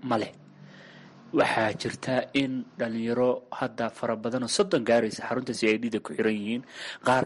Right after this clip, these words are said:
kalena la soo wado oo kicin qabiil sameeyey, oo dabcan community-gii caasimadda deganaa Soomaaliya ay isku direen, oo dabcan haddana qaar xataa arrest warrant loo soo,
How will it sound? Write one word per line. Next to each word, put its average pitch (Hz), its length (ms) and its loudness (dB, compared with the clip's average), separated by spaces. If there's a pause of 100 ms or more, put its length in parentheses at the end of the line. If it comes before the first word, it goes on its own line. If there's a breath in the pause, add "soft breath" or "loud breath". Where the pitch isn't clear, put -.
kalena 113 260 -8
la 101 120 -8
soo 123 340 0
wado 113 160 -6
oo - 240 -10
kicin 156 240 -2
qabiil 117 320 -4
sameeyey, 110 480 -6 (320 loud breath)
oo 120 80 -10
dabcan 131 320 -2
community-gii 127 880 -4
caasimadda 117 560 -2
deganaa 110 320 -6
Soomaaliya 107 400 -2
ay 98 80 -4
isku - 160 -6
direen, 113 400 -4 (400 loud breath)
oo 107 160 -8
dabcan 117 400 0
haddana 117 480 -4
qaar 127 160 2
xataa 113 360 -4 (280)
arrest 127 240 -4
warrant 120 480 0
loo 120 220 4
soo, 113 340 -4